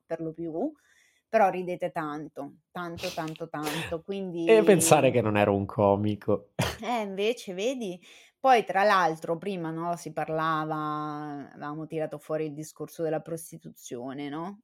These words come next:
Speaker 1: E m'era venuta in mente una roba, che te con questa voce qua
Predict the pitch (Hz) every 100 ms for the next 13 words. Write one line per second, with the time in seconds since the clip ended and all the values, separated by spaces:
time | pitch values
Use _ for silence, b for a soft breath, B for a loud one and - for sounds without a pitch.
0 | _ 208 208 180 180 202 175 180 185 185
1 | 170 175 170 160 147 151 156 - 196 -
2 | 170 165 160 208 202 180 165 170 - -
3 | 127 95 95